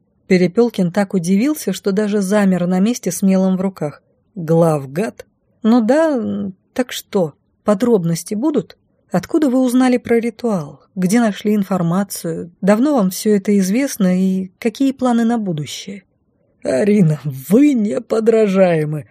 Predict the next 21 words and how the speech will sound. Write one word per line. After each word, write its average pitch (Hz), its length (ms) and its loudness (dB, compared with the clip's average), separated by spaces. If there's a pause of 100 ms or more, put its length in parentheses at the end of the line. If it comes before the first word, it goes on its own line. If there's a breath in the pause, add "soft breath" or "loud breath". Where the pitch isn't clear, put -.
внезапно 160 560 2
рассмеялся 165 640 -2
блондин. 156 480 -2 (240)
"Главгад! 170 840 0 (420 soft breath)
А 190 160 4
мне 175 240 4
нравится. 214 1120 -4
Пожалуй, 190 460 2
можете 185 520 2
так 175 280 -4
ко 190 140 2
мне 170 220 2
обращаться 175 680 0
в - 20 0
эти 170 160 -2
последние 160 640 0
для 170 200 2
вас 170 200 -2
мгновения 170 640 0
до 165 100 -4
полуночи". 165 720 -4